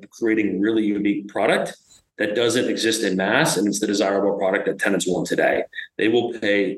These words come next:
premiums for that. They're showing they're very price insensitive at the top of the market. And if we can do that, and we've also had a very low entry point to the deal where we can do it in a way that still is creating value for them, um, that's where we can, you know, really outperform. So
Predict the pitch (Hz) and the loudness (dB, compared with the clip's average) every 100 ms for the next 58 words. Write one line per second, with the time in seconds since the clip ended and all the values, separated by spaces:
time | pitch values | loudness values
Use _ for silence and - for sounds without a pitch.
0 | - - 107 110 110 110 - 110 104 101 | -10 -6 0 2 0 0 0 0 2 0
1 | 98 - 95 90 - 104 101 104 95 95 | -2 -4 -2 0 0 2 0 2 0 0
2 | 98 101 98 95 92 98 95 - - 95 | 0 0 0 -2 0 -2 -2 -2 -2 0
3 | 92 90 - 90 90 90 82 82 90 87 | 0 -2 0 0 0 0 0 0 0 -2
4 | 85 - - - 107 101 113 113 113 98 | -4 -4 -4 -2 -2 0 0 2 0 0
5 | 110 123 101 92 85 98 - 98 98 101 | 2 2 2 0 -2 -4 -4 -2 2 2
6 | 104 107 98 95 104 95 98 101 101 90 | 2 0 0 0 0 0 0 0 -2 -2
7 | 110 101 101 - - 87 104 92 82 - | -2 -2 -2 -2 -6 -2 0 0 -2 -6
8 | - - 101 101 104 101 110 107 101 95 | -10 -2 0 0 -2 -2 0 0 0 0
9 | 101 98 95 - 113 101 - 104 101 - | 0 0 -2 -2 0 -2 -2 0 0 -2
10 | 98 92 95 95 90 92 135 170 - _ | -2 0 0 -2 -2 0 0 -2 -6 _
11 | _ - 104 98 92 92 95 113 113 - | _ -6 0 2 2 0 0 0 0 -2
12 | 123 104 107 107 101 98 92 98 90 87 | 0 2 0 0 -2 0 0 0 0 0
13 | 95 95 87 85 - - 85 85 76 - | 0 2 2 0 -4 -6 -2 0 0 0
14 | 98 87 85 | 0 0 -2